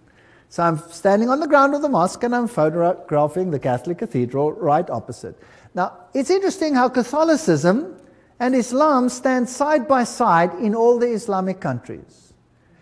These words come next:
And every time, I am so surprised to see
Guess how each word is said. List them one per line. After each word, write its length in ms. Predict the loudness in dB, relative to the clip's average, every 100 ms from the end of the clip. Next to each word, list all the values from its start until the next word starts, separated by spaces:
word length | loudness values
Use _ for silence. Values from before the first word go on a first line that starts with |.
| _
And 160 | 0 2
every 220 | 4 2
time, 580 | 2 2 4 4 0 -6 -14 _ _ _
I 120 | -2
am 100 | -2
so 260 | 0 0 0
surprised 560 | 0 -2 0 2 2 -2
to 80 |
see 520 | -4 0 2 4 0